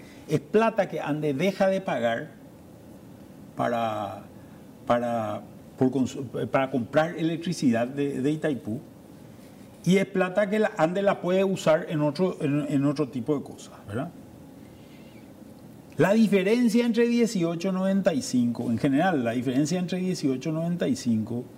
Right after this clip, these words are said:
y, y, y veinte setenta y cinco, que es el precio acordado, y que representa los doscientos veinte millones de dólares,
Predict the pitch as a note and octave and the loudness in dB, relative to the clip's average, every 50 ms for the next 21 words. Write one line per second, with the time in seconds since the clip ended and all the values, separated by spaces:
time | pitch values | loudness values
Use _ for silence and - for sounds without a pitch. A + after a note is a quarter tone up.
0 | - - - - - - - - - - - B2+ B2+ B2 B2 A#2 A2 - - - | -20 -20 -20 -20 -20 -20 -20 -16 -6 2 4 4 4 4 2 0 -2 -6 -12 -16
1 | - - A#2+ A#2 A2+ A2+ G#2+ G#2 G2 G2 G2 G2 G2+ A2 - - - - - - | -8 -2 0 0 0 0 -2 -4 -6 -6 -6 -8 -12 -14 -16 -18 -20 -20 -20 -20
2 | - - - - - - - - - - - - - - - - - - - - | -20 -20 -20 -20 -20 -20 -20 -20 -20 -20 -20 -20 -20 -20 -20 -20 -20 -20 -20 -20
3 | - - - - - - - - - - - A2+ G#2+ A#2+ C3 C3 C#3+ D3 C3 D3+ | -20 -20 -20 -20 -20 -20 -20 -20 -12 -6 -4 -2 2 4 4 4 4 2 0 0
4 | C#3+ D#3 D#3 D#3 C#3+ C3 G#2 - - D3 D3 B2+ B2 G#2+ G2+ F#2+ G2+ G#2 - - | 0 2 0 0 0 -2 -4 0 0 0 0 0 -2 -2 -2 -2 -4 -4 -2 -2
5 | G#2+ F#2+ - D3 D3+ D3+ - E3 B2+ F2+ F2 F2+ F2+ F2+ F2+ - - - - - | -4 -2 0 -2 -2 0 -2 -4 -4 -4 -6 -10 -12 -12 -12 -16 -18 -20 -20 -20
6 | - - - - - - C3 A2+ - B2+ A2 - B2 A#2 G2 G2+ F#2 - - C#3+ | -20 -20 -20 -14 -6 -4 -4 0 0 -2 -2 -2 -6 -6 -6 -6 -8 -4 -2 -2
7 | E3 F3 E3+ D3+ B2+ A#2 A#2+ C3 A#2 - - A2+ G#2+ G#2+ C3+ B2 A#2 A2+ G2+ G2 | -2 0 -2 -4 -4 -4 -4 -6 -6 -6 -6 -8 -6 -6 -6 -6 -6 -6 -6 -6
8 | C3 B2+ C3+ A#2+ G#2 G#2 G2+ A2 B2 C3 C#3 B2+ A2 G2+ F#2+ G2 G#2+ A2 A2 | -6 -4 -4 -4 -4 -4 -2 -2 -2 -2 -4 -6 -8 -8 -10 -12 -12 -12 -14